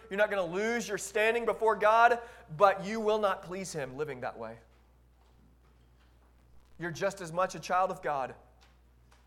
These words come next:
but you're not living for the pleasure of your Father. Our obedience can never appease God, but it certainly can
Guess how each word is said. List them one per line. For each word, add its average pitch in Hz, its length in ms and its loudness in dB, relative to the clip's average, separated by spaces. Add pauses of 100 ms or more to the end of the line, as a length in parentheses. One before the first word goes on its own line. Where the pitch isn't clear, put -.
(200)
but 160 80 -14
you're 175 100 -6
not 165 240 -2
living 160 420 -4
for - 60 -18
the 139 80 -8
pleasure 147 400 -4
of 120 120 -10
your 120 80 -10
Father. 117 420 -10 (1300)
Our 202 200 10
obedience 214 480 2
can 202 160 -2
never 214 260 8
appease 208 360 0
God, 180 260 8
but 180 120 -2
it 190 100 -4
certainly 202 440 2
can 175 420 0